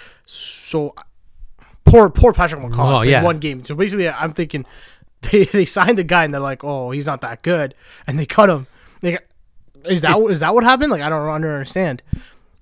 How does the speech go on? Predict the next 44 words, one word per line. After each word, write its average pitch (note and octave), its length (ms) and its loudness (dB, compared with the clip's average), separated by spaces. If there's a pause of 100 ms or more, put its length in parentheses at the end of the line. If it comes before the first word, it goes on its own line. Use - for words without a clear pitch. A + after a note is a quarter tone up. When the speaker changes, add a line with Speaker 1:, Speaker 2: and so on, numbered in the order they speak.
(640)
Speaker 2:
I, D3+ 180 -4 (380)
you D#3+ 120 -6
could D3+ 200 -4
point E3+ 220 4
it E3+ 80 -4
towards D#3 260 6
an C3+ 100 -4
injury, F#3+ 440 -2
but D#3 240 2
he B2+ 100 -4
passed D3 240 2
his D3 120 -6
physical, D3+ 400 -2
so B2+ 360 -2 (680)
Speaker 1:
But E3+ 60 -6
he E3+ 80 -4
played. A3+ 200 0
He D#3 80 0
played F#3+ 180 0
a - 20 -16
couple G#3+ 160 0
games A#3+ 160 -4
Speaker 2:
he C3+ 80 0
Speaker 1:
for - 60 2
Speaker 2:
played B2+ 120 8
Speaker 1:
him. A#2+ 60 -2
Speaker 2:
one B2+ 100 -2
game, C3+ 140 -4
a - 20 -6
couple A#2+ 200 -8
games. C#3 300 -10
Yeah, A#2 200 -12
I, A#2+ 340 -10 (160)
that's, C#3+ 360 -8
this D#3+ 260 -8
is D#3+ 240 -4 (440)
Speaker 1:
And, E3+ 100 -2
like, E3 120 -2
he's E3+ 240 2
a D#3+ 60 2
young D3 320 -4
guard, C#3+ 500 -2
so, - 140 -8
like, C3 160 -10